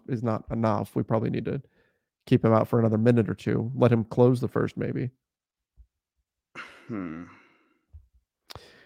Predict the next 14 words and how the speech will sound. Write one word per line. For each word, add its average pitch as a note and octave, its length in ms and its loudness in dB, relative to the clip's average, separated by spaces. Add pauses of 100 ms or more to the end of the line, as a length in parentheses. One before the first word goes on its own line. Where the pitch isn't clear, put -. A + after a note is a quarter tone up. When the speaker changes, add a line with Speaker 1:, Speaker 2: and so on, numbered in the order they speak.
(600)
Speaker 1:
Could C3+ 160 6
you B2 120 8
also B2 260 4
turn B2 340 2
to A#2 720 2 (100)
Jackson A2+ 440 -2
Hayes? C3 640 2 (1900)
For, C#3+ 120 2
Speaker 2:
I E3 60 6
Speaker 1:
for D#3 60 -2
Speaker 2:
think D#3 240 2
you D3+ 80 2
Speaker 1:
size? F3 160 4
Speaker 2:
just, C#3 100 -4